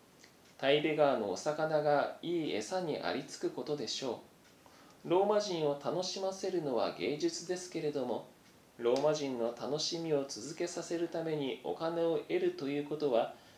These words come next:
それ以上の技術でございます。そして、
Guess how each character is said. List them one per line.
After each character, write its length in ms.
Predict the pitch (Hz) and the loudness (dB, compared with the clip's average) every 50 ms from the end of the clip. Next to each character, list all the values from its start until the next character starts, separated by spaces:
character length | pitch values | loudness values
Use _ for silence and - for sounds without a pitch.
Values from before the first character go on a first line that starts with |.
| - | -12
そ 200 | - - 131 135 | -4 -2 0 2
れ 120 | 156 202 220 | 2 2 2
以 40 | 220 | 0
上 220 | - 190 160 147 | 0 0 0 0
の 160 | 120 90 80 78 | 0 -2 -4 -4
技 160 | - 120 165 | -4 -4 -4
術 260 | 196 190 185 - 135 | -4 -4 -6 -4 -6
で 100 | - 95 | -6 -6
ご 140 | 87 - 78 | -4 -6 -6
ざ 160 | 76 98 98 | -6 -4 -6
い 80 | 107 98 | -6 -6
ま 160 | 98 101 101 | -6 -8 -8
す。 260 | 113 - - - - - - - - - - - - - - - - - - - - - - | -8 -10 -12 -14 -16 -20 -20 -20 -20 -20 -20 -20 -20 -20 -20 -20 -20 -20 -20 -20 -20 -18 -12
そ 160 | - - 139 | -6 -4 -2
し 160 | 135 - - | 0 0 0
て、 240 | - 143 139 - - | 0 0 -2 -2 -4